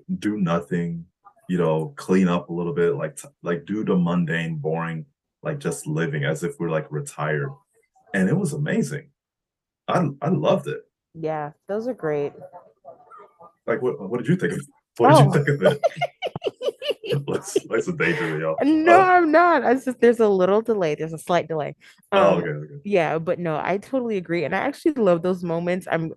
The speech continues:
Speaker 2: and I don't know if it's just age, but I love those moments more than regular vacations now <laughs> sometimes.
Speaker 1: Right.
Speaker 2: <laughs>
Speaker 1: Like,
Speaker 2: You know,
Speaker 1: right
Speaker 2: like,
Speaker 1: to,
Speaker 2: this is
Speaker 1: like, the,
Speaker 2: great.
Speaker 1: those vacations, you're running around, you're catching, you remember the sashaying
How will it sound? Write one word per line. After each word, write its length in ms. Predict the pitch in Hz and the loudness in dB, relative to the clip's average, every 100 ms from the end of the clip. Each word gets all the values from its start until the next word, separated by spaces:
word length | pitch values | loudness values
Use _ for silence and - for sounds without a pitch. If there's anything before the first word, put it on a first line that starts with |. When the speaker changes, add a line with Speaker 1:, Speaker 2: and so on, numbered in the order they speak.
| - | -6
Speaker 2:
and 160 | 170 | -2
I 120 | 170 | -2
don't 100 | 226 | -2
know 120 | 226 165 | 0 -2
if 100 | 147 | -2
it's 160 | 156 | -10
just 160 | 113 - | -14 -6
age, 380 | - 170 175 175 | -2 -2 -2 -4
but 100 | 165 | -2
I 120 | 165 | 0
love 260 | 220 190 165 | 2 2 0
those 200 | 165 165 | -2 -2
moments 340 | 160 156 156 | -4 -2 -6
more 160 | 160 151 | -2 -2
than 240 | 151 143 | -2 -6
regular 420 | 135 139 156 160 165 | -2 0 0 2 2
vacations 580 | 165 170 185 170 190 185 | 0 0 -2 -2 -4 -4
now 280 | 180 180 | -4 -4
<laughs> 120 | 180 214 | -4 -2
sometimes. 640 | 202 - 214 220 220 - _ | -4 -2 -2 -2 -6 -10 _
Speaker 1:
Right. 300 | - - 453 466 | -2 -2 -2 -6
Speaker 2:
<laughs> 40 | - 466 453 427 - - - - - | -2 -2 -2 -8 -8 -20 -14 -14 -2
Speaker 1:
Like, 140 | 87 | 0
Speaker 2:
You 60 | - | 4
know, 0 | |
Speaker 1:
right 120 | - | 4
Speaker 2:
like, 80 | - | 4
Speaker 1:
to, 40 | 131 | 0
Speaker 2:
this 80 | - | -2
is 60 | - | -4
Speaker 1:
like, 160 | 98 | -2
the, 40 | 95 | 0
Speaker 2:
great. 420 | 190 233 202 - - | 2 4 2 -2 -4
Speaker 1:
those 220 | 123 - | -4 -4
vacations, 540 | - 143 107 139 139 175 | -2 -2 0 -4 -4 -8
you're 120 | 175 | -6
running 240 | 156 113 117 | -4 -2 -2
around, 420 | 104 98 101 98 | -2 -2 -2 -4
you're 100 | 80 | -6
catching, 380 | - 107 107 90 | -4 -6 -4 -6
you 80 | 104 | -2
remember 240 | 170 143 | 0 0
the 80 | 101 | -2
sashaying 680 | - 95 92 98 87 87 | -4 -4 -2 -2 -4 -6